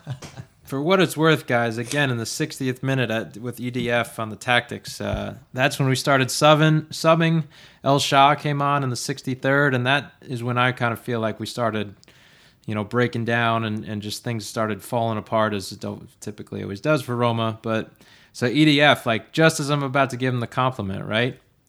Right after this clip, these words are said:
I gotta take it away because something didn't work. And that when we let, the goals that we let in, Marco, you're right, with, um,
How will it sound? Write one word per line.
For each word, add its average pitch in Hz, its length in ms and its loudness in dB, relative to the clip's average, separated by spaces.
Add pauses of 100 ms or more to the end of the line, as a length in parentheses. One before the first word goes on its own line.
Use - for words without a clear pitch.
(180)
I 110 140 -6
gotta 117 180 0
take 123 240 -4
it 113 80 -2
away 123 320 2
because 104 380 -6
something 143 380 0
didn't 120 240 -2
work. 110 340 -2
And 104 120 -8
that 107 140 -8
when 117 160 -8
we 139 140 -2
let, 143 360 2
the 135 100 -2
goals 160 300 4
that 143 80 -2
we 135 140 0
let 123 220 0
in, 113 160 -2
Marco, 101 260 -6
you're 101 160 -6
right, 104 300 0 (240)
with, 113 340 -12
um, 101 380 -8